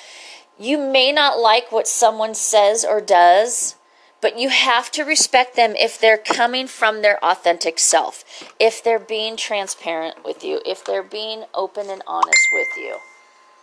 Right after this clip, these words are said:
I honestly feel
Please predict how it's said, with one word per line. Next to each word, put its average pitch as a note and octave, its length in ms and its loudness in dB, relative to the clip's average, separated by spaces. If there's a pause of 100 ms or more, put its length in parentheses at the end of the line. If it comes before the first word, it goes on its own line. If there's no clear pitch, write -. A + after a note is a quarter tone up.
(1400)
I A3+ 680 2
honestly B3+ 1080 -2
feel F#3 960 4